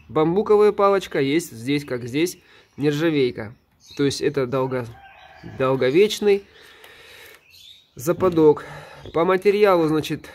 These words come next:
дерево здесь бук, твёрдый металл, твёрдый металл, хотел сказать, твёрдое дерево, бук, дуб. Ну вот в этих западках у нас идёт дуб.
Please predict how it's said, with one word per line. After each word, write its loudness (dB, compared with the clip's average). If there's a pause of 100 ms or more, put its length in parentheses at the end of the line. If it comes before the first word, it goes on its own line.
(180)
дерево 4
здесь -2 (480)
бук, 4 (840)
твёрдый 0
металл, -4 (260)
твёрдый -2
металл, -2
хотел -10
сказать, -8 (480)
твёрдое 6
дерево, 2
бук, 0
дуб. 6 (120)
Ну 2
вот 6
в 0
этих 0
западках 0
у -2
нас -2
идёт 0 (1300)
дуб. 0